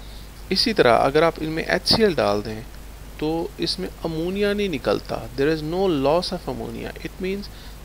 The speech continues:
ये जो chloride ion एच सी एल के अंदर हैं, वो इस ammonia को substitute नहीं कर रहे, ठीक है।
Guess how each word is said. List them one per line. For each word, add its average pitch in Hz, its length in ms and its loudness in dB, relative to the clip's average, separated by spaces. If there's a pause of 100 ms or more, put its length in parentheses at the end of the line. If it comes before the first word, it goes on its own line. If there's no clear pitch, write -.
ये 175 80 0
जो 185 100 -2
chloride 143 640 2
ion 135 340 2
एच 151 100 0
सी - 260 2
एल 123 100 2
के - 160 -8
अंदर 117 300 -6
हैं, 117 360 -8
वो 170 280 0 (140)
इस - 420 0 (640)
ammonia 147 640 0
को 202 500 0 (320)
substitute 185 800 -2
नहीं 180 320 -2
कर - 220 0
रहे, - 200 -10 (1040)
ठीक 170 220 -4
है। 185 100 -2